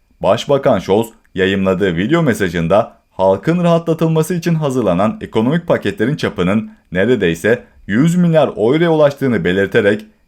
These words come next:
iki yüz milyar euroyu da bu sene, gelecek yıl ve ondan sonraki yıl elektrik, gaz ve uzaktan ısıtma fiyatlarının ödenemeyecek boyutlara fırlamaması için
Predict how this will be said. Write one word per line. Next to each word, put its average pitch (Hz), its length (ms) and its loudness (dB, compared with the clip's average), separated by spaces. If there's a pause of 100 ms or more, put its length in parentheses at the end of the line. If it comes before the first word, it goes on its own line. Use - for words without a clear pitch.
(120)
iki 107 240 -6
yüz 180 140 0
milyar 156 260 2
euroyu 104 460 0
da 110 260 0 (140)
bu 113 100 -2
sene, 104 480 -2 (120)
gelecek 107 560 -2
yıl 120 160 2 (140)
ve 101 100 -2
ondan 104 400 2
sonraki 165 400 -4
yıl 110 180 2 (300)
elektrik, 92 840 -2
gaz 98 280 2 (240)
ve 95 100 -4
uzaktan 101 520 0
ısıtma 160 400 -2
fiyatlarının 117 720 0
ödenemeyecek 160 760 0
boyutlara 147 380 0
fırlamaması 104 640 0
için 113 300 -4